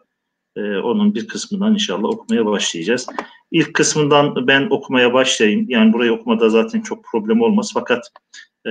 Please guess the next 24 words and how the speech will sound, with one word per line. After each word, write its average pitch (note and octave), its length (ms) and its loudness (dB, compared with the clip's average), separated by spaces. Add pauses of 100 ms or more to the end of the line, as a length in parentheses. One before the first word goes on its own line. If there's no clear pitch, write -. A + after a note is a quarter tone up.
(320)
metin A#2+ 320 -2
ilerledikçe A2+ 840 0
bazı A2+ 440 -2
özel A2 220 -2
isimleri G#2 440 -2
belki G2+ 260 -4
okuma G#2+ 300 -4
noktasında G#2 680 -6
zorluk G#2 420 -6
yaşayabiliriz. G#2+ 640 -8 (340)
Onları A#2+ 340 0
da G#2+ 140 -2
beraber G#2 360 0
inşallah A2+ 460 -4 (440)
okuruz G#2 460 -6
diye A#2+ 180 0 (280)
tahmin A#2 420 -2
ediyorum. G2+ 480 -2 (460)
Evet, - 420 0
çalışmanın F3 520 0
ehemmiyetinden, D#3 680 0
çalışmanın D#3 560 -2
öneminden C#3 520 -2
bahsediyor. D3+ 580 -4